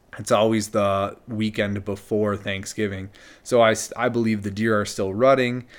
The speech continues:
and then gun season starts, and that kinda throws 'em off. So then the rutting activity generally just moves nocturnal, and people don't see as much. So they say it's not there, but really it's there. It's just at night because,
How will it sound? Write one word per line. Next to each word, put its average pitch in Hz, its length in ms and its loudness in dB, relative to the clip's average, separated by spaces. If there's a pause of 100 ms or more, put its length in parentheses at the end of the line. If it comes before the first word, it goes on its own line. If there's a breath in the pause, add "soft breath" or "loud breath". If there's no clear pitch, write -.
(200 loud breath)
and 107 120 -2
then 104 140 -2
gun 113 240 0
season 113 280 -4
starts, 110 360 2
and 98 120 -8
that 98 160 -6
kinda 107 200 -4
throws 110 380 -2
'em 104 120 -2
off. 104 300 -2
So - 160 -8
then 101 160 -4
the 98 100 -6
rutting 101 360 -2
activity 101 640 -4 (340 soft breath)
generally 117 420 2
just 98 200 -4
moves 104 320 0
nocturnal, 104 800 -2 (240 soft breath)
and 101 140 -8
people 110 240 -2
don't 92 240 -8
see 135 360 0
as 127 140 2
much. 131 380 0
So 104 340 0
they 98 100 -4
say 95 240 -4
it's 92 200 -14
not 92 300 -6 (140)
there, 117 480 2
but 113 300 0
really 123 320 2
it's 101 160 -6
there. 131 480 0
It's 113 260 -8
just - 280 -8
at 98 160 -6
night 95 320 -8 (340 soft breath)
because, 98 720 -4